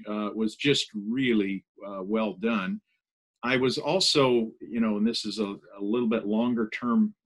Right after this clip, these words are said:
uh, takeaway based on my years in the industry, it, it always impresses me how resilient the air cargo industry is. Um,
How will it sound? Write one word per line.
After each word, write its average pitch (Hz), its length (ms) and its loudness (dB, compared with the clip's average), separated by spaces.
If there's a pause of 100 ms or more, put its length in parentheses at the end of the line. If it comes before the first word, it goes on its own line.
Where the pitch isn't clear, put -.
uh, 101 140 -12 (100)
takeaway 101 640 0
based 104 380 -2
on 98 340 -6
my 101 120 -12
years 107 400 -2
in 104 60 -2
the 101 180 -2
industry, 107 600 -4 (1200)
it, 120 240 0
it 117 220 0
always 147 480 4
impresses 117 580 -2
me 110 180 2
how 113 220 -2
resilient 101 960 0
the 98 140 -6
air 101 140 -4
cargo 98 480 -6
industry 98 640 -8
is. 82 400 -6
Um, 92 260 -8